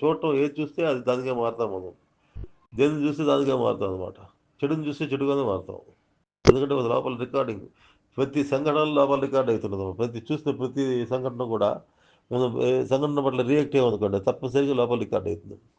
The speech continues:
మంచిగా రియాక్ట్ అయినా రికార్డు అవుతుంది, చెడుగా రియాక్ట్ అయినా లోపల రికార్డు అవుతుంది. అంటే కర్మను ఫారం చేస్తుంది అనమాట.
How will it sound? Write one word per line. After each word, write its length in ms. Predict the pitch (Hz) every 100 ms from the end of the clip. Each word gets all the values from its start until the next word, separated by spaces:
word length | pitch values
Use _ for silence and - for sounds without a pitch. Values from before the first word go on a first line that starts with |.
| 110
మంచిగా 380 | 113 127 151
రియాక్ట్ 300 | 143 147 143
అయినా 180 | 151 151
రికార్డు 300 | 143 147 143
అవుతుంది, 240 | 143 151 160
చెడుగా 220 | 135 135
రియాక్ట్ 300 | 127 127 120
అయినా 260 | 131 151 330 - _ _ _ _ - -
లోపల 220 | 127 123
రికార్డు 300 | 113 110 101
అవుతుంది. 220 | 98 82
అంటే 160 | 113 123
కర్మను 360 | 135 135 151 143
ఫారం 340 | 120 113 107
చేస్తుంది 280 | 98 - 90
అనమాట. 220 | 85 -